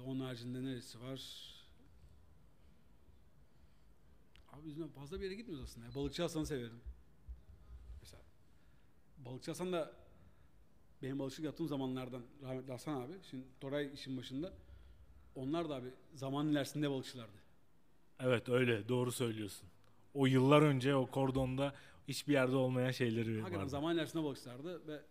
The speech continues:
Speaker 1: hep böyle insanın ufkunu açan işler yaptılar.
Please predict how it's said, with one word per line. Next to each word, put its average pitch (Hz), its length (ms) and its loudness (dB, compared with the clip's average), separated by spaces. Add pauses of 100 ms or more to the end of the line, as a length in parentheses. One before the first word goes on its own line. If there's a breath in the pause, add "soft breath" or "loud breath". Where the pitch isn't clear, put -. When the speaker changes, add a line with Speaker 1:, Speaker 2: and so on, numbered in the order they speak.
(260)
Speaker 1:
hep 165 200 -6
böyle 165 160 2
insanın 165 240 -2
ufkunu 165 240 0
açan 165 340 -2 (540)
işler 156 300 0
yaptılar. 139 420 -6